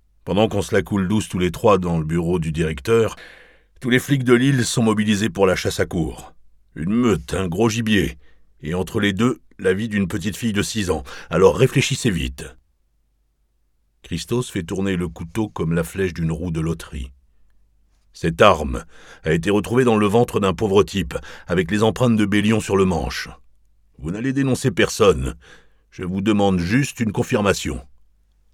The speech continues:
Jacques Jourdain adopte un air digne et responsable. Hmm, c'est, c'est difficile à dire. Ouais, c'est ça. Prends-moi pour un con. Christos soupire. Il lève les yeux, exaspéré,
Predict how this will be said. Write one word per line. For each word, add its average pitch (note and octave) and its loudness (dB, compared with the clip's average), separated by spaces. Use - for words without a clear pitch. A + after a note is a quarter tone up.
Jacques E2+ -4
Jourdain F#2+ -2
adopte F#2 -2
un F2 0
air F2 -2
digne E2 -4
et D2+ -6
responsable. C#2 -8
Hmm, F#2+ -10
c'est, A#2 -2
c'est - -10
difficile B2 -2
à G#2+ 2
dire. F#2+ -4
Ouais, C#2+ -10
c'est - -8
ça. - -10
Prends-moi F2 0
pour F2 -4
un D#2+ -4
con. - -12
Christos G2 -4
soupire. D2+ -8
Il G2+ 2
lève A2+ 0
les G#2+ 0
yeux, F#2+ 0
exaspéré, G#2+ 0